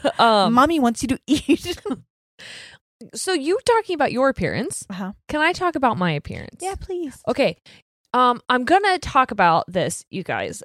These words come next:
Speaker 1: because I think I need to come clean. I hate my <laughs> appearance.
Speaker 2: Okay.
Speaker 1: Okay, so here's
Speaker 2: It's okay. It's all right.
Speaker 1: here's,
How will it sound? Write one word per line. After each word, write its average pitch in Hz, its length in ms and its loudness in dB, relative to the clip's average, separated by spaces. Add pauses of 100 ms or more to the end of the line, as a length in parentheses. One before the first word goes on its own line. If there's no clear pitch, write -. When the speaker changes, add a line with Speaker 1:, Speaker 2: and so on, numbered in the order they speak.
(100)
Speaker 1:
because 185 600 0
I 208 100 0
think 294 220 -4
I 294 80 4
need 247 200 -2
to 208 80 0
come 175 260 -4
clean. 131 380 -10 (360)
I 320 480 2 (800)
hate 302 520 4 (280)
my 226 240 2
<laughs> - 140 0
appearance. - 680 4 (220)
Speaker 2:
Okay. 233 400 -2 (200)
Speaker 1:
Okay, 254 260 -2
so 226 240 -4
here's 285 280 -2
Speaker 2:
It's - 100 2
okay. 330 320 2
It's - 160 -4
all 359 100 2
right. 415 300 0
Speaker 1:
here's, 339 380 0